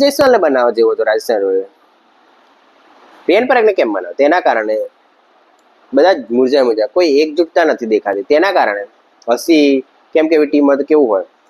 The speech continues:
એવું દેખાતું નથી. તેના કારણે રાજસ્થાન રોયલ્સ માટે આ આઈ પી એલમાં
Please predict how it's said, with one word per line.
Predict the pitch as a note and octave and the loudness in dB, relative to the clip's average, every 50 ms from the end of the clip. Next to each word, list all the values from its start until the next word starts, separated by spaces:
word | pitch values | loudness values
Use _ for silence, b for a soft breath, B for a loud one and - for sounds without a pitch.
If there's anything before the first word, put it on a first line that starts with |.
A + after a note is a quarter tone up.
| - - | -4 -4
એવું | B2 C3 A#2+ | -2 0 0
દેખાતું | G2+ - F2+ F2+ F2 G2 F2+ E2+ | -2 -2 -4 -6 -6 -6 -8 -8
નથી. | E2 F2 E2 - _ _ _ _ _ - | -8 -10 -14 -16 _ _ _ _ _ -2
તેના | D#3 D#3+ E3+ F3 D#3 | -2 0 0 0 -2
કારણે | C3+ A2+ G#2 G2+ G2+ G2+ | -2 -2 -2 -4 -4 -2
રાજસ્થાન | B2 D3 E3 - - F3+ D#3 C3 | -2 -2 -2 -2 -2 -2 0 0
રોયલ્સ | G#2+ G2 F#2+ F#2 - - - _ _ - A2+ | 0 0 -2 -4 -8 -16 -20 _ _ -6 -4
માટે | A#2+ G2 - E2+ | -4 -4 -4 -6
આ | D2 - _ _ _ _ _ _ _ _ _ _ _ _ _ _ _ _ _ _ _ _ - C3 | -10 -10 _ _ _ _ _ _ _ _ _ _ _ _ _ _ _ _ _ _ _ _ -4 0
આઈ | C#3+ C#3 B2 | 0 0 0
પી | G#2+ G#2+ G2+ | 0 -2 -2
એલમાં | F#2+ F#2 F2+ - | -2 -4 -6 -10